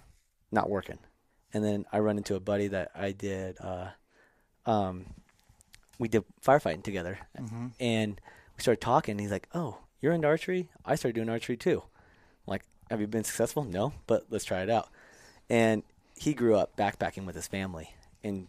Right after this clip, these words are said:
Speaker 1: just going for a whole weekend just backpacking. And so he's actually one that he opened my eyes big time. That first weekend of elk hunting,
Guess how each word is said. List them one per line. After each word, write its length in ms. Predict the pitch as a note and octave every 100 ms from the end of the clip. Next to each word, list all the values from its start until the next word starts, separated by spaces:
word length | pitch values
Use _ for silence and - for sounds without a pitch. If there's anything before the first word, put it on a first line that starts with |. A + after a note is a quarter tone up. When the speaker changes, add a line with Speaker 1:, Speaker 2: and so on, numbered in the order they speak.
| -
Speaker 1:
just 260 | - -
going 220 | - F#2 F2
for 100 | F2+
a 40 |
whole 140 | F2+ F#2+
weekend 280 | A#2 F#2+
just 140 | F2+ F#2+
backpacking. 500 | F#2+ - F2+ - E2+ - _ _
And 80 | G#2+
so 60 | G2+
he's 220 | A#2+ C#3+
actually 320 | A2+ - G#2+
one 420 | G2+ G#2+ G#2+ F2+ - - -
that 220 | F2+ - _ _ _ _ _ _
he 180 | - B2+
opened 200 | A#2 G#2
my 200 | F#2+ F#2+ G2+
eyes 100 | F#2
big 160 | G2+ G2
time. 180 | F#2
That 140 | F#2 F2
first 440 | - G2+ - - - _ _ _
weekend 280 | G2+ G#2 G2
of 60 |
elk 200 | F#2 G2
hunting, 300 | G2 F#2 F2+